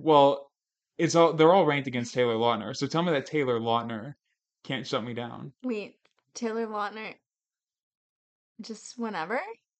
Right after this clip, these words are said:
Speaker 1: Yeah, if he listens to it and he's like, "I don't like this."
Speaker 2: I thought it was specifically in two thousand nine. Like, they're all being ranked against Taylor Lautner,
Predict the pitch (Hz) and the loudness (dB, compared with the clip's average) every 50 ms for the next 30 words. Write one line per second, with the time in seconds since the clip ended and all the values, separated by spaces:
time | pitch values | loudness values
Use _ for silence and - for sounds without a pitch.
0 | _ _ _ _ _ _ _ _ _ _ - 359 359 139 117 117 131 - 139 127 | _ _ _ _ _ _ _ _ _ _ -14 -10 -8 -6 -6 -6 -4 -4 -4 -2
1 | 143 170 165 160 156 156 170 190 165 - 185 185 196 202 190 143 135 135 127 127 | -2 -2 2 2 2 2 2 0 -2 -2 -2 0 0 0 0 -2 -4 -6 -6 -6
2 | 127 - 131 127 135 131 127 131 131 127 120 123 123 127 123 117 110 110 110 - | -8 -10 -10 -6 -6 -6 -2 0 0 2 2 2 0 0 0 0 -2 -2 -2 -4
3 | 147 170 202 214 - - - - _ _ _ _ - - - 277 240 - 285 302 | -4 -4 -6 -6 -8 -12 -18 -20 _ _ _ _ -20 -14 -12 -8 -6 -4 -4 -4
4 | 339 339 277 - - - 269 240 - - 254 233 - 247 - 240 226 208 208 214 | -4 -8 -12 -16 -12 -12 -12 -12 -8 -6 -6 -6 -6 -6 -6 -6 -6 -6 -6 -8
5 | - 226 214 202 190 190 196 180 170 160 175 - - _ _ _ _ _ _ _ | -8 -6 -6 -4 -6 -6 -8 -10 -10 -10 -10 -12 -14 _ _ _ _ _ _ _
6 | _ _ _ _ _ _ _ _ _ _ _ _ _ _ _ _ _ _ _ _ | _ _ _ _ _ _ _ _ _ _ _ _ _ _ _ _ _ _ _ _
7 | _ _ _ _ _ _ _ _ _ _ - 220 - - - 233 214 - - 202 | _ _ _ _ _ _ _ _ _ _ -10 -8 -6 -2 0 0 0 2 4 4
8 | 202 214 214 226 240 240 233 214 202 214 226 - - - 208 214 202 190 202 196 | 4 4 2 2 0 0 0 -2 -4 -6 -6 -8 -10 -10 -10 -8 -8 -8 -8 -10
9 | - - 220 196 185 180 175 175 170 175 180 175 165 175 | -8 -6 -4 -4 -2 -2 -2 -2 -2 -4 -8 -12 -12 -14